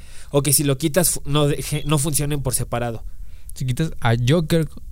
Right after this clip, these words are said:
Speaker 1: De la película, la película deja de funcionar,
Speaker 2: No,
Speaker 1: pero
Speaker 2: Arthur.
Speaker 1: el personaje sigue, eh, funcion-, Arthur Joker.
Speaker 2: Ujú.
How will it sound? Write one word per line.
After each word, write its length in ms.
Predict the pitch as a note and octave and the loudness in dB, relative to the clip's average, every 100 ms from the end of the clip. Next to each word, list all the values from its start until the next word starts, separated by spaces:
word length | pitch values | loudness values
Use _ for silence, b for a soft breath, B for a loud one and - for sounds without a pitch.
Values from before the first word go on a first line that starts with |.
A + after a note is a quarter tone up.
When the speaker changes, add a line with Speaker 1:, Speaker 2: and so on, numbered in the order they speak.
| - - - - | -10 -8 -8 -2
Speaker 1:
De 180 | C3 B2+ | 2 2
la 120 | A#2+ | 2
película, 500 | C#3 D3+ D#3 F#3 A#3 | 0 0 2 0 0
la 160 | C#3 C3 | -2 0
película 340 | C#3 C#3 D3+ | -2 0 0
deja 180 | C#3 C#3 | 0 0
de 60 | |
funcionar, 380 | B2+ B2+ - C3 | -2 -2 4 6
Speaker 2:
No, 80 | C#3 | 6
Speaker 1:
pero 100 | D3 | 6
Speaker 2:
Arthur. 160 | C#3+ C#3+ | 6 6
Speaker 1:
el 60 | |
personaje 520 | A#2 C3+ C3+ D3 C3 | 6 4 2 0 0
sigue, 760 | - - C3 C3 B2+ A#2+ A2+ A2 | -2 0 2 2 2 0 -2 -4
eh, 480 | A#2 A2 G#2+ G#2+ G#2 | -4 -2 -2 -4 -4
funcion-, 400 | G#2+ - B2 C3 A#2 | -6 -4 -2 -2 -2
Arthur 680 | D3+ E3 F3 E3+ D#3 D3 B2 | -2 2 2 2 2 -2 0
Joker. 320 | C3 - A2 - B B B | 0 0 -6 -8 B B B
Speaker 2:
Ujú. 240 | A#2+ A#2+ | 6 6